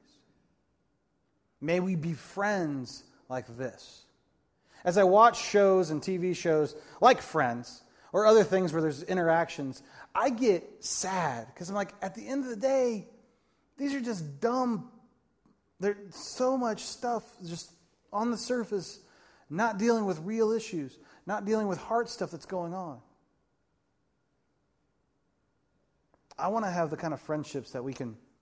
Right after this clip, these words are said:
be refrigerator friends, that we can be backyard marshmallow roasting kind of friends, where the deep conversations happen and life is given.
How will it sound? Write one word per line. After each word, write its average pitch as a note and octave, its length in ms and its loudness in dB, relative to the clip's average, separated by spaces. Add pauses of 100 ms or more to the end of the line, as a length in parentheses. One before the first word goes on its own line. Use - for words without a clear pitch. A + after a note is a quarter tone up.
(300)
be D#3+ 180 -2
refrigerator C#3 600 -4
friends, B2+ 440 -8
that A#2+ 80 -8
we B2+ 100 -10
can B2 180 -8
be C3+ 340 -6 (1120)
backyard B2+ 800 -2
marshmallow B2 520 -6
roasting A#2+ 400 -8
kind A2+ 180 -10
of G#2 80 -14
friends, G#2+ 520 -16 (500)
where A#2+ 80 -16
the A#2 80 -10
deep D3+ 280 -10
conversations C#3 600 -8
happen G2 400 -10 (480)
and A2 220 -12
life A2 280 -6 (120)
is G2 160 -18
given. E2 280 -20